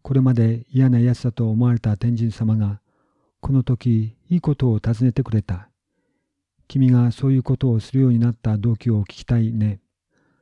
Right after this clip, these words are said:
動機と申しますと、まあ言ってみれば、始まりの思いつきさ。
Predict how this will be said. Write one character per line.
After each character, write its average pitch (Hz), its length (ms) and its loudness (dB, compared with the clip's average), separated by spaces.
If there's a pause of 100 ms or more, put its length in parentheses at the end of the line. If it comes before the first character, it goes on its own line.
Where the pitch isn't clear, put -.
(380)
動 127 200 0
機 - 100 -10
と 127 180 0
申 123 180 2
し - 100 -12
ま 117 100 0
す - 100 -16
と、 101 240 -4 (840)
ま 127 180 2
あ - 20 4
言 113 80 2
っ - 40 -2
て - 140 -4
み 127 100 2
れ 120 80 2
ば、 104 280 -2 (380)
始 127 280 -4
ま 131 120 2
り 123 60 2
の 123 140 0
思 131 180 0
い 139 40 -2
つ - 100 -20
き 135 220 -6
さ。 104 400 -8